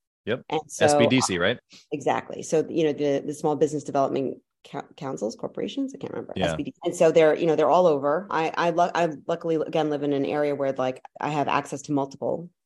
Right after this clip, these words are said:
Speaker 2: ones.
Speaker 1: Yeah.
Speaker 2: And, um, and the one that I ended up at, which was the Q E D C, which is one based in Queens, part
Speaker 1: Okay.
Speaker 2: of New York City, the Queens Economic Development Council. And I went there, and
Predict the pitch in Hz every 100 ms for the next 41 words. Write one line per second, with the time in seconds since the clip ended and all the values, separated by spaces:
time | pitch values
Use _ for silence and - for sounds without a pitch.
0 | - - - 143 - 170 - - - -
1 | - 160 156 151 151 - 147 147 139 139
2 | _ _ _ _ _ 170 160 160 185 180
3 | 151 151 151 156 170 160 135 131 147 156
4 | - 143 139 131 - 151 151 147 139 131
5 | 175 147 143 143 131 131 131 143 151 143
6 | 143 131 - 147 127 131 - - - 143
7 | 139 139 127 123 127 - _ - 147 139
8 | - 143 139 143 131 131 135 131 120 120
9 | 127 117 110 117 127 _ _ _ _ 147
10 | 151 151 - 160 160 147 156 165 131 135
11 | - - 151 147 147